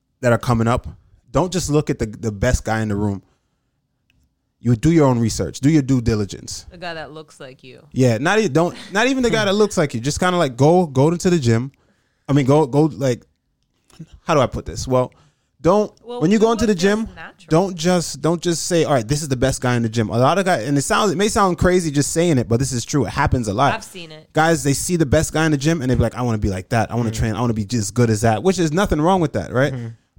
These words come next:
Speaker 1: But there's outside sources. He may be the best in the gym, but you just kinda just work in the gym and you legit just copy that guy.
Speaker 3: Mm-hmm.
Speaker 1: Young guys, you can't do that, man. You gotta do your research outside of the sport. Don't just take, don't just come to class and take what the coach tells you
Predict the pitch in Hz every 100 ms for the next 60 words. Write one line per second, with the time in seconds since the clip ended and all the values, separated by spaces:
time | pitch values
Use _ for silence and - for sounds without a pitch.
0 | 113 190 190 - _ _ _ _ _ _
1 | _ - 147 - 175 165 175 147 135 170
2 | 180 - 95 101 - _ - 202 185 170
3 | 131 151 147 143 131 127 156 117 104 135
4 | 147 139 139 127 113 117 123 185 139 123
5 | 110 131 123 117 110 113 113 104 147 -
6 | 117 - 131 123 113 117 90 117 113 98
7 | 101 _ 117 143 139 139 135 107 120 165
8 | 156 120 180 151 101 117 117 127 135 139
9 | 131 - _ _ _ _ - 170 170 131
10 | 165 - 160 143 - 151 - 156 156 151
11 | 131 139 135 101 113 196 208 202 208 196
12 | - 165 214 196 208 190 165 160 151 170
13 | 151 139 156 143 127 - 131 - 156 143
14 | 143 165